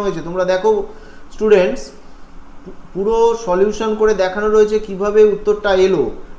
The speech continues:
অর্থাৎ প্রত্যেকের জন্য এটা সুবিধা হবে, যারা মন দিয়ে দেখবে তারা কিন্তু প্রত্যেকটা অঙ্ক এখানে বুঝতে পারবে কিভাবে করা হয়েছে, ডিটেলসে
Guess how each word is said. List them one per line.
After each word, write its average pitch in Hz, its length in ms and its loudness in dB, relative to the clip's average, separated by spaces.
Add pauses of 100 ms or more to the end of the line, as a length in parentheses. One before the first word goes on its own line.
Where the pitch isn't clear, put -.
(220)
অর্থাৎ 220 320 0 (1300)
প্রত্যেকের 214 520 -6
জন্য 226 220 -4
এটা 220 100 -2 (100)
সুবিধা 220 320 -4
হবে, 196 180 4 (500)
যারা 175 140 0 (100)
মন 190 120 -2 (100)
দিয়ে 226 140 -4 (120)
দেখবে 208 300 4 (560)
তারা 185 160 2 (100)
কিন্তু 220 200 -6 (500)
প্রত্যেকটা 240 540 -4
অঙ্ক 220 120 -2 (100)
এখানে 220 240 -2
বুঝতে 208 240 0
পারবে 196 200 2 (100)
কিভাবে 208 280 2 (120)
করা 202 240 2
হয়েছে, 208 200 2 (120)
ডিটেলসে 214 420 -4